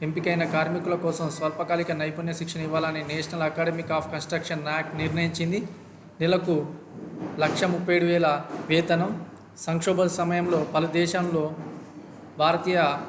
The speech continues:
కార్మికులకు, కార్మికులుగా పనిచేస్తున్నారు. ఉమ్మడి నిజామాబాద్, కరీంనగర్, మ్,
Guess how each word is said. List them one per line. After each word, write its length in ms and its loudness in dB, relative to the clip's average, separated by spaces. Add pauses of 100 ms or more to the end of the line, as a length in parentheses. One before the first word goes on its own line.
(280)
కార్మికులకు, 840 2 (580)
కార్మికులుగా 400 2
పనిచేస్తున్నారు. 680 2
ఉమ్మడి 320 2
నిజామాబాద్, 600 0
కరీంనగర్, 600 2 (1080)
మ్, 300 -4